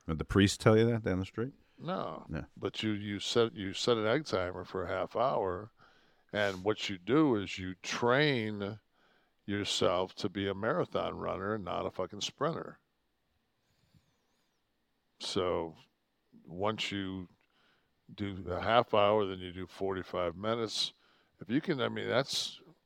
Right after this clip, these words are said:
Speaker 1: You're talking about the time?
Speaker 2: Just when you s-, when you get yourself,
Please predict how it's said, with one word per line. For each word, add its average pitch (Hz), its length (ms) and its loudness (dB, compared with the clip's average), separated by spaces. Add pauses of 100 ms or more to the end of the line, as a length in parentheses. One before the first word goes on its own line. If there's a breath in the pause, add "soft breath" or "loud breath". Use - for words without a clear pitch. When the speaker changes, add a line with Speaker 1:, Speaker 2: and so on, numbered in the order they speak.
(1700)
Speaker 1:
You're 143 120 6
talking 175 220 10
about 139 240 10
the 107 80 6
time? 139 840 6 (680)
Speaker 2:
Just - 340 -2
when 104 120 -4
you 107 140 0
s-, - 280 -2
when 104 140 -6
you 101 220 -4 (180)
get 127 240 0
yourself, 123 520 6